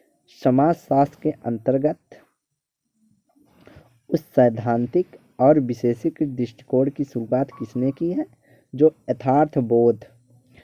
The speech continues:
निर्माण में लागू सामाजिक सक्षमता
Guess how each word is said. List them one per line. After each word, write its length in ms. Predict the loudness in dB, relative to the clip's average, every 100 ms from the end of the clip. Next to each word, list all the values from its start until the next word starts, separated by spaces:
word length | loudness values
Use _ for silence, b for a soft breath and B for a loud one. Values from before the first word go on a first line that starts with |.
| b
निर्माण 560 | -2 0 2 4 4 4
में 260 | 0 -4 -8 _ _ _ _ _ -2
लागू 460 | 2 2 2 0 -2
सामाजिक 600 | 0 0 0 -2 -4 -8
सक्षमता 920 | -8 -2 -2 -2 -4 -2 0 2